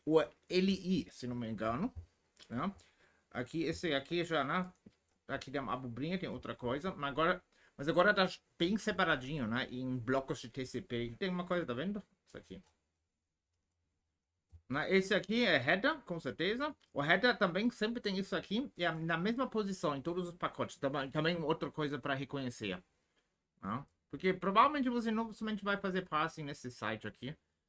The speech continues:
Sua tarefa é sempre encontrar as semelhanças que os pacotes que você quer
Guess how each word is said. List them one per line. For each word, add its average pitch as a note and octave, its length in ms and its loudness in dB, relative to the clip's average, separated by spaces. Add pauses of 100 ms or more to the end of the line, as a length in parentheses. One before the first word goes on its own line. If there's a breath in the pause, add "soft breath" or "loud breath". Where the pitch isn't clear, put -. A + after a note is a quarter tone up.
(680)
Sua C4 220 4
tarefa G#3 420 6
é F#3 60 2
sempre G3 680 2 (1160)
encontrar F#3+ 720 6
as D3 100 -4
semelhanças D3 840 0
que - 180 -2
os G3+ 80 0
pacotes C#3 640 0
que - 140 -2
você B3+ 300 2
quer B2 520 -2